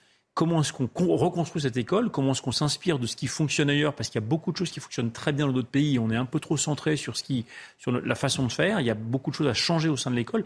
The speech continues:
C'est pas d'ailleurs forcément qu'une question de moyens, c'est aussi beaucoup une question de pédagogie, beaucoup une question de fonctionnement. Et je crois que c'est là qu'il, qu'il faut, qu'il faut mettre l'effort. Et c'est là-dessus que j'ai envie de mettre l'effort.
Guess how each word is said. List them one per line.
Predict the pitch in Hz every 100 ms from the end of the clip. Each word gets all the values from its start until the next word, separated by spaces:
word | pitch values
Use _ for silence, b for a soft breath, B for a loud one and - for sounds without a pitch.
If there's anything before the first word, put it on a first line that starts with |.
| B B
C'est | -
pas | - 123
d'ailleurs | 131 139 -
forcément | - - - 156
qu'une | 143 123
question | 123 123
de | 113
moyens, | 139 202
c'est | -
aussi | 113 123
beaucoup | 131 135
une |
question | 127 123
de | 123
pédagogie, | 127 123 117 127
beaucoup | 117 107
une | 113
question | 113 -
de | 113
fonctionnement. | 113 - 123 196 B B B B
Et | 127
je | 107
crois | 165
que | 160
c'est | -
là | 123 180
qu'il, | - 123
qu'il | - 120
faut, | - 127 127
qu'il | 120 -
faut | -
mettre | 123 135 139 139
l'effort. | 139 269 113
Et | 113
c'est | -
là-dessus | 117 131 135 - 185
que | 139
j'ai |
envie | 123 135
de |
mettre | 127 131
l'effort. | 220